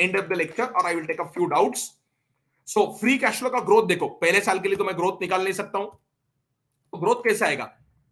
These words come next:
This year's number minus last year's number divided by last year's number। सिंपल,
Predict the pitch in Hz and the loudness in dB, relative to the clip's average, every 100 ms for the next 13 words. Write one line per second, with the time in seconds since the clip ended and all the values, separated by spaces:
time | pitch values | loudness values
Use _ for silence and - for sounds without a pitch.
0 | _ 160 208 226 233 233 233 240 269 - | _ -4 -2 2 2 2 0 2 2 0
1 | - _ _ _ - 127 156 175 208 285 | -16 _ _ _ -14 -4 -2 0 2 0
2 | - - _ _ _ _ _ - 165 180 | -2 -8 _ _ _ _ _ -6 -4 -4
3 | - 233 226 226 220 247 220 - - _ | -2 -2 -2 -4 0 2 2 -2 -20 _
4 | _ - 147 160 160 165 165 190 156 139 | _ -12 -4 0 0 0 0 0 0 -2
5 | 143 170 147 143 131 113 110 170 160 139 | -4 -6 -6 -6 -10 -12 -10 -10 -4 -6